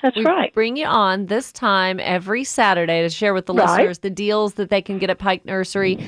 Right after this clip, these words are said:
Speaker 2: sometimes exclusive, sometimes for everyone, of course, but the Pike's Pick this weekend, very common. Pansies, right?
Speaker 1: Right, absolutely. And they're, our four and a half pansies, inch pansies are ninety-nine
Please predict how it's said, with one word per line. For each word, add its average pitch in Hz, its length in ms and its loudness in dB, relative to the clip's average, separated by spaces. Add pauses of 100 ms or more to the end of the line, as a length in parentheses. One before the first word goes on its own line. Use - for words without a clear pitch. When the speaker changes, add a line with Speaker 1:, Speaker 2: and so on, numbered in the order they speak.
(100)
Speaker 2:
sometimes 208 640 0
exclusive, 196 840 0
sometimes 185 560 -2
for - 300 -6
everyone, 254 600 0
of 190 140 -6
course, 190 380 -2
but 196 180 2 (280)
the 220 60 0
Pike's 214 300 0
Pick 208 220 -4
this 208 200 -4
weekend, 180 380 -2
very 185 240 0
common. 180 560 -2
Pansies, 339 540 -2
right? 254 240 2 (580)
Speaker 1:
Right, 277 460 4
absolutely. 285 880 2
And 226 240 4
they're, 220 300 2 (180)
our 196 300 0
four 262 160 4
and 302 100 0
a 302 40 -2
half 320 220 0
pansies, 277 460 -4 (400)
inch 269 160 4 (100)
pansies 254 400 0
are 240 120 4
ninety-nine 220 640 2